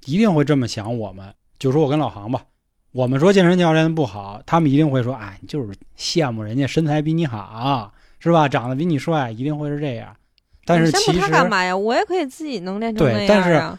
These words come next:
Speaker 1: 我们想说是，其实从一开始并不是。这个就真的要，我觉得咱们倒书一句，咱们也说说我们是怎么一步一步接触了健身教练，然后又发现了这些不好的事儿吧，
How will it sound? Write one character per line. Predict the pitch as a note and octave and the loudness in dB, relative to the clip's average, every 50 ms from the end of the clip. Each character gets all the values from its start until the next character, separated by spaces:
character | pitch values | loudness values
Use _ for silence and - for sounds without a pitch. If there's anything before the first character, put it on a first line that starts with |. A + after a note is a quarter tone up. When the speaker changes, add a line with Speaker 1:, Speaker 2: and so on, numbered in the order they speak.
| - - - | -16 -16 -12
Speaker 1:
我 | - A2 | -8 -4
们 | C#3 E3+ | -2 0
想 | F#3 D3+ B2 | 0 0 0
说 | A2 B2+ B2+ | 0 0 -2
是， | B2+ B2 A#2 A2+ | 0 -2 -2 -4
其 | - - - E3+ | -4 -2 2 2
实 | G#3 | 2
从 | G3+ - F3+ G#3 | 4 4 2 2
一 | G#3+ F3+ | 2 0
开 | C3+ - - - G3+ G3+ | -2 -2 0 2 2 2
始 | F3 - - G#2+ | 0 -2 -6 -6
并 | G2+ D3 D#3 C3+ G#2+ | -2 -2 -2 -2 -2
不 | G2+ | -6
是。 | G2+ - - G#2 - - _ _ _ _ _ _ _ _ _ _ _ - | -12 -14 -16 -18 -20 -20 _ _ _ _ _ _ _ _ _ _ _ -4
这 | - G3+ E3+ | 0 2 2
个 | D3+ C3+ | 2 2
就 | C#3 D#3+ C#3+ | 2 0 0
真 | A#2+ - F3 F#3+ | 2 2 2 2
的 | F3+ D3+ | 2 2
要， | C3+ C3+ C3 B2 A2+ G#2+ F#2 G2+ | 2 0 0 -2 -4 -6 -10 -16
我 | G2 G2 | -14 -8
觉 | A2+ B2+ | -4 -2
得 | C#3 C#3 | -2 -2
咱 | B2 C3 C3+ | -2 -2 -2
们 | D3 D3+ C3+ B2+ - - _ _ _ | -2 -2 -4 -6 -8 -14 _ _ _
倒 | - D#3+ D3+ | -2 -2 -2
书 | C3+ E3+ F#3 | 0 0 -2
一 | F#3 F3+ | -2 -2
句， | E3+ F3 D3 A2+ - - - - | -2 -4 -4 -6 -6 -10 -16 -12
咱 | A2 C3+ | -8 -6
们 | D#3+ D3+ | -4 -4
也 | B2 | -4
说 | - - E3+ F3+ F3+ | -4 -2 0 0 2
说 | E3 C3+ | 2 0
我 | A2 - F#2+ F#2 | -2 -4 -8 -6
们 | A#2 D3 | -2 0
是 | F#3+ F3 | 0 0
怎 | D3 B2 | 0 -2
么 | A2+ A2+ | -4 -4
一 | A2+ B2 C#3 D#3 | -4 -4 -2 0
步 | F3+ G3 | 0 0
一 | F3+ F3+ | 0 2
步 | F#3+ G3 | 2 2
接 | D#3+ - - G#3+ A#3+ B3+ | 2 2 4 4 4 4
触 | G#3 - - G#3+ E3+ | 4 2 0 0 2
了 | C3+ B2 A2+ - - - _ - | 2 0 -2 -6 -14 -20 _ -2
健 | - D3+ C#3+ | 2 2 2
身 | C#3+ D3 | 4 4
教 | C#3+ C#3 C#3 | 2 2 2
练， | C#3 C3 A#2 | 2 0 0
然 | A2 A#2 C#3 D#3 | -2 -2 -2 0
后 | F#3 G3 D3+ - - _ _ _ _ - | 2 2 0 0 -4 _ _ _ _ -4
又 | E3 D#3+ | -2 -2
发 | C3+ - D#3+ D#3+ D#3+ | 0 2 2 2 2
现 | D3+ D#3 C#3 | 2 0 -2
了 | B2+ B2 | -2 -2
这 | C3 B2+ | -2 -2
些 | A#2 C3 C3+ | -2 -2 -2
不 | C3 C3 - D#3+ C#3 | -4 -4 -6 -8 -8
好 | - - A2+ G#2 G#2 G2+ | -8 -10 -14 -14 -14 -12
的 | A2 A#2 | -12 -10
事 | - - E3 | -6 -2 -2
儿 | D3+ A#2+ G#2+ G2+ | -2 -2 -4 -8
吧， | F2+ | -14